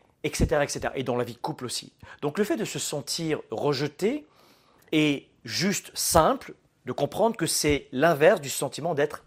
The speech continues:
accepté. Mais être rejeté, et on, on l'a été, on l'est et on le sera tous,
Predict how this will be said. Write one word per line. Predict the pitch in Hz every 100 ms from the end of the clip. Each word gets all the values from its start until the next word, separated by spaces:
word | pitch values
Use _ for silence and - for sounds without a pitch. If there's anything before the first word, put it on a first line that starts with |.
| _
accepté. | - - - 135 - 113 - _ _ _ _ _ _ - - - -
Mais | 160 170 -
être | 294 359 214
rejeté, | 185 170 147 147 143 143 226 - _ _ _ _ -
et | 139 147 139
on, | 117 120 113 110 - -
on | 120 127
l'a | 127 170 240
été, | 233 - 214 233 240
on | - 104
l'est | 139 185 240 233
et | 135
on | 123
le | 127
sera | - 226 208 165
tous, | - 185 139 - -